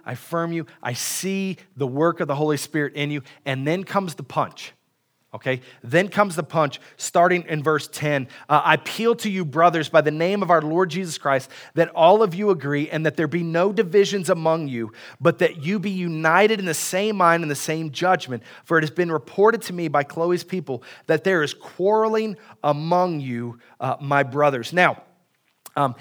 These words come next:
his appeal, that first punch, that thing that he's taught, you know, "There's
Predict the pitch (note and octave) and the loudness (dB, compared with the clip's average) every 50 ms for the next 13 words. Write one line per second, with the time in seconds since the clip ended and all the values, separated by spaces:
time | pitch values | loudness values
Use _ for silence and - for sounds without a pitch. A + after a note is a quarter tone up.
0 | - - _ - - D3+ F#3+ G3+ G3+ D3+ E3 C3 - - - G#3+ G#3+ E3+ C#3 C3+ | -18 -20 _ -8 -2 2 2 2 2 2 -2 -4 -6 -6 -2 0 2 2 4 4
1 | D3+ D3 - - - F#3 F#3+ F3 - - - - F3+ F3 F3 D#3+ - - - - | 2 2 2 0 0 0 0 0 -2 -6 0 2 4 4 4 2 -2 -8 -14 -18
2 | - - _ C#3 C#3+ C#3+ - - - F3+ F3+ F#3 F#3+ E3 D#3 D#3 D3+ - - F3 | -20 -6 _ 0 0 0 0 -4 -4 -2 -2 0 2 2 2 2 0 0 0 2
3 | D#3 B2+ - - - - - D3 D3+ B2+ - - _ _ - F3+ A3+ A3+ - - | 2 0 -2 -8 -20 -8 -4 -2 -2 -2 -4 -8 _ _ 0 0 0 0 -2 -4